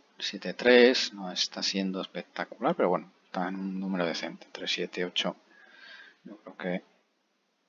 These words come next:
que está bastante bien, siendo él un tirador, que no es realmente un jugador, eh, base puro, ¿no? Que sea un director de juego, realmente él, él anota.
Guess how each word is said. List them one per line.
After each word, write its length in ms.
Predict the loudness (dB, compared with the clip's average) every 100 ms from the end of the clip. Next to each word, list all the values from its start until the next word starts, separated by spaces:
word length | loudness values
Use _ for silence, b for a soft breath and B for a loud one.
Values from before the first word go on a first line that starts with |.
| _
que 100 | -8
está 200 | -6 -2
bastante 340 | -2 -2 -2 0
bien, 160 | 0
siendo 240 | 0 2 2
él 100 | 2
un 120 | -2
tirador, 520 | 0 2 6 6 6
que 100 | 2
no 120 | -6
es 200 | -4 -4 -6 _ -8 -8 -8
realmente 440 | -6 -4 -4 -4
un 240 | -4 -4 -8 -16 _ _ _ _ _ _ _ _ _ _ _ -10
jugador, 920 | -2 2 4 6 6 6 4 2 0
eh, 100 | -4 -16 _ _ _ _ _ _ _ _ -8 -8 _ _ 0
base 280 | 2 2
puro, 280 | 0 2 4
¿no? 140 | 4 2
Que 140 | 0
sea 160 | -2 -4
un 80 |
director 340 | -6 -8 -6 -6
de 80 | -4
juego, 320 | 2 2 2
realmente 480 | 0 2 0 2 0
él, 180 | 0 -8 _ _ _ _
él 120 | -2 4
anota. 360 | 4 4 0